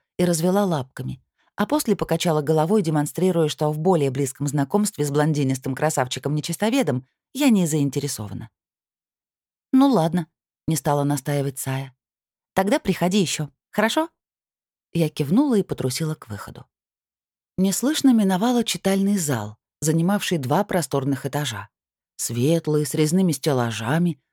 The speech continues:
широкими подоконниками и удобными стульями. Он был словно специально создан для студентов, спешащих на зачёты. Именно сюда приносили все новинки, справочники, популярные трактаты,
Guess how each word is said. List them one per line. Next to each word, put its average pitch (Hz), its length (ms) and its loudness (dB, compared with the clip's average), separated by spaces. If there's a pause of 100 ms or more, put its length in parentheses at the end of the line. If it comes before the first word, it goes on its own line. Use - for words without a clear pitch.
широкими 180 460 0
подоконниками 156 840 2
и 147 80 4
удобными 151 460 0
стульями. 104 600 -6 (280)
Он 180 180 2
был 175 140 2
словно 180 340 0
специально 190 600 -2
создан 127 420 0
для 127 120 -2
студентов, 190 500 -2
спешащих 196 520 -4
на 185 100 0
зачёты. 165 520 -8 (680)
Именно 254 320 4
сюда 214 320 0
приносили 190 560 0
все 170 240 -2
новинки, 175 640 0
справочники, 170 800 -2
популярные 175 600 0
трактаты, 156 720 -2